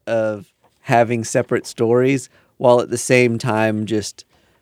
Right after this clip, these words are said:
ignoring that and subverting your expectation for what those smaller stories were. And it took a, it took a little bit for you to get a bearing of, like, what was actually happening.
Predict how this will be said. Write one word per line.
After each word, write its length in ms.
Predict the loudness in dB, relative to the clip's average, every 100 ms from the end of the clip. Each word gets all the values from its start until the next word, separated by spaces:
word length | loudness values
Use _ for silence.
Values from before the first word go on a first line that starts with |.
| _ _ _ -4
ignoring 640 | -2 0 0 0 0 0
that 340 | 2 4 2 -2
and 140 | -8
subverting 480 | -8 -2 -2 -2 -4
your 100 | -4
expectation 840 | -4 -4 -8 -4 -4 -4 -6 -8
for 80 | -6
what 180 | -6 -4
those 180 | -6 -4
smaller 380 | -4 -4 -4
stories 480 | -6 -4 -2 -2 -4
were. 320 | -4 -2 -4 -6 _ _
And 120 | -4 -4
it 120 | 0
took 200 | -2 0
a, 160 | -2 -4 _ -4
it 160 | -4 0
took 160 | 0
a 80 | 2
little 220 | 2 2
bit 220 | 0 -2 -4
for 100 | -4
you 100 | -4
to 80 |
get 160 | -2 -4
a 80 | -4
bearing 500 | -2 -2 -2 -4 -6
of, 160 | -8
like, 300 | -6 -6 -8 _ _ _ -6
what 240 | -4 -2
was 160 | -4 -2
actually 480 | -2 -4 -8 -6
happening. 580 | -6 -8 -8 -10 -12 -14